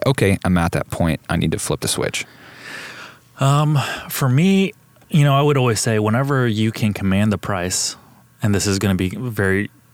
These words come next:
Speaker 2: subjective to you, whenever you can command the price, then do it. I know, uh, I know of one photographer who was charging exorbitant amounts for her wedding photography, and people were, like, really upset about, like,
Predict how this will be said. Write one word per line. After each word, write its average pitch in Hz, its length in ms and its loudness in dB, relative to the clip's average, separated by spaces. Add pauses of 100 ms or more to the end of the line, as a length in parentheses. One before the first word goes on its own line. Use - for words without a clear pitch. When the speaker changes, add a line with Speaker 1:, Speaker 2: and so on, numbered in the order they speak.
(300)
Speaker 2:
subjective 95 540 -2
to - 140 -4
you, 90 200 0
whenever 98 260 -2
you 113 80 -2
can 104 160 -4
command 92 260 0
the 87 60 -6
price, 107 280 -4
then 92 160 -2
do 139 140 0
it. - 140 -2 (520)
I 107 100 0
know, 113 280 2 (640)
uh, 95 320 0
I 110 100 -2
know 107 260 4
of 98 100 0
one 98 180 2
photographer 98 840 -2
who 98 360 0
was 98 220 0
charging 107 400 -2
exorbitant 127 880 0
amounts 101 640 0 (580)
for 95 640 -2
her 104 120 0
wedding 101 220 0
photography, 90 520 -2
and 90 180 -4
people 123 200 -4
were, 95 240 -2 (680)
like, 110 240 -6
really 104 200 2
upset 92 360 -2
about, 87 280 -4
like, 90 160 -6